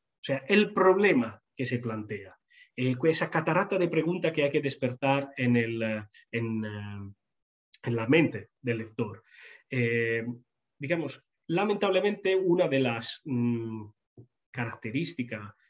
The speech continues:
que tienen muchos textos de todo ámbito, literario, científico, eh, sociológico, político, es que, sin, que intentan abarcar el tema del que se está hablando todo de golpe,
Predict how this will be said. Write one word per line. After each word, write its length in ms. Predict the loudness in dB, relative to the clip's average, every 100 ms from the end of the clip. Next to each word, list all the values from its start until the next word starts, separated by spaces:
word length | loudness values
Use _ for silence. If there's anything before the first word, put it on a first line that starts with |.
| _
que 100 | -2
tienen 340 | 2 2 2
muchos 480 | 2 0 -2 -4 -2
textos 360 | -4 -2 -2 -2
de 140 | 2
todo 280 | 4 4 2
ámbito, 500 | -2 -6 -10 -16 -20 _
literario, 720 | -2 -2 -6 -8 -8 -8 -10
científico, 1160 | -10 -10 -10 -14 -14 -14 -12 -10 -8 -8 -10 -14 -20 _
eh, 480 | -12 -10 -8 -8 -10
sociológico, 1120 | -8 -8 -8 -8 -4 -4 -2 -4 -4 -6 -6 -4
político, 720 | -2 0 0 0 -4 -4 -8 -12 -10 -2
es 160 | -2
que, 120 | 0
sin, 400 | 0 0 -2 -6 -6
que 100 | 2
intentan 560 | 4 4 0 0 0 0
abarcar 720 | 2 0 0 0 2 0 -6 _ _ -2
el 280 | 0 0 4
tema 320 | 4 4 0
del 140 | -4
que 120 | -6
se 120 | -6 -4
está 160 | 0
hablando 640 | 2 4 2 2 -2 -4 _ _ _
todo 280 | 6 8 8
de 100 | 4
golpe, 460 | 0 -8 -8 -8